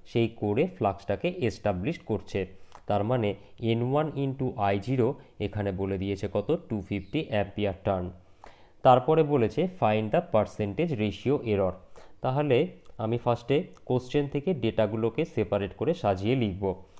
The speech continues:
আচ্ছা, এখানে যে রেশিও এরর বার করতে বলেছে, তাই তো? আর রেশিও এরর মানে আমরা কি জানি? যে nominal ratio minus actual ratio divided by actual ratio।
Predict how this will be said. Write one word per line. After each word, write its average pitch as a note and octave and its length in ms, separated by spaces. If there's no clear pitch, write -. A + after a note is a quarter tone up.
আচ্ছা, G2+ 300
এখানে C#3+ 360
যে B2+ 140
রেশিও A2+ 420
এরর D#3 240
বার B2 180
করতে B2 300
বলেছে, G2 360
তাই A#2 160
তো? G#2+ 280
আর G2+ 160
রেশিও A2 420
এরর C#3+ 220
মানে D3 240
আমরা C#3+ 200
কি C3+ 220
জানি? C#3 280
যে G2+ 420
nominal A2+ 560
ratio C3+ 420
minus G#2 460
actual A#2+ 520
ratio B2+ 380
divided G2+ 600
by C3+ 160
actual G2 500
ratio। F#2+ 400